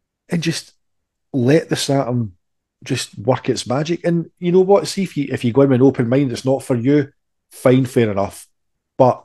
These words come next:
at least you can respect the fact that you tried, you know. But whenever you get people who just sit behind the mic and regurgitate what they've heard, that's whenever I think there's a problem. And it's a narrative that,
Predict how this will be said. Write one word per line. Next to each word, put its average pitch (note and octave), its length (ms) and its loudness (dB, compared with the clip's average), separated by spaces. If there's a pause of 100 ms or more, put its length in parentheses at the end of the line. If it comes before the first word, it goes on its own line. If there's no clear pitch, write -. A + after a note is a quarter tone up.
at A#2 160 -4
least B2 720 -4
you A#2 140 -6
can A#2 180 -2
respect A2+ 480 -4
the A2+ 80 -4
fact A2+ 380 -6
that B2+ 80 -2
you A2+ 200 -8
tried, A2 640 -4 (720)
you A#2+ 100 -4
know. G#2 340 -4
But A2+ 280 2 (200)
whenever D3 320 -4
you B2+ 160 -4
get A2+ 160 -16
people A2+ 280 -8
who F#2+ 120 -6
just - 220 -8
sit A2+ 180 -6
behind G#2+ 260 -4
the G#2+ 60 -6
mic G#2 280 -6
and G2 160 -8
regurgitate A2 640 -4
what G#2 260 -4
they've F#2+ 120 -8
heard, A#2+ 500 -2 (680)
that's A#2+ 340 -2
whenever A2 240 0
I G#2 60 0
think G#2+ 240 -4
there's G#2+ 140 -8
a G2 60 -4
problem. A2 540 -4
And A2 120 -6
it's G#2+ 160 -4
a A2+ 60 0
narrative A2+ 640 0
that, A2 360 0